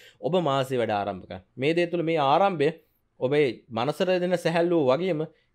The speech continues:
හැමදේම අර හොඳ පිට හරවන්න හේතු කාරණා වේවි. මේවා අත්දකින්න කියලා වැඩක් නැහැ. මං කියන දේ එකපාරක් හරි කරලා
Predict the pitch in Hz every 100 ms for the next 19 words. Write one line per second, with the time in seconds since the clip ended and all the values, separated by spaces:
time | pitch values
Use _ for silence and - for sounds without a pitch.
0 | - 180 185 185 185 175 180 170 _ _
1 | - 113 110 131 170 175 160 131 117 110
2 | 104 104 123 - 110 107 - 101 101 98
3 | 98 95 127 170 143 123 143 135 113 -
4 | 147 151 127 113 110 - - _ 117 127
5 | 135 _ 131 147 160 151 123 - 113 165
6 | 165 175 170 170 156 147 143 131